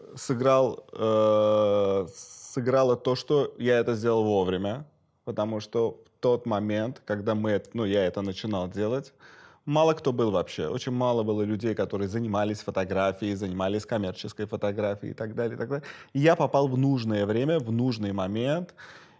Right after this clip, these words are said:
и всё прям, всё так получилось, что.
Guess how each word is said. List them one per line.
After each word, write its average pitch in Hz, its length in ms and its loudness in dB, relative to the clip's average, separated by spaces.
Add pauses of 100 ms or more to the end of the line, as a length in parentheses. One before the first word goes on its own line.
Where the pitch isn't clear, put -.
и 123 560 0 (100)
всё 139 320 0
прям, 107 380 0 (340)
всё - 220 0
так 117 180 -2
получилось, 143 540 0
что. 110 320 -2